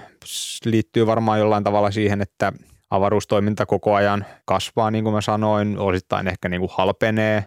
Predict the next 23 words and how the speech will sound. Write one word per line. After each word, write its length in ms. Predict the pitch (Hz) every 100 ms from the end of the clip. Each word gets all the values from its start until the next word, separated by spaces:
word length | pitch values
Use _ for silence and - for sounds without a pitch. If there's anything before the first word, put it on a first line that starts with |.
| _ _ _ _ _ -
ja, 280 | 95 92 90
ja 260 | 92 90 -
se 200 | - 98
on 80 | 90
niinku 160 | 92 98
taas 240 | 104 -
tullut 340 | 104 95 95 -
tietyltä 380 | 101 95 101 92
osin 220 | 95 98
realistisemmaksi, 1040 | 98 101 95 95 - 98 90 95 101 - - -
ja, 220 | 98 -
ja 260 | 95 92 95 - _
mikä 280 | 95 90 95
nyt 140 | 90
siihen 240 | - 101 92
niinku 180 | 95 90
sit 160 | -
ehkä 280 | 98 - 92
liittyy 420 | 95 92 - 95
taas 160 | 95 -
pitkällä 400 | 92 - 101 95
tähtäimellä, 640 | 87 87 - 92 92 95 92
niin 220 | 92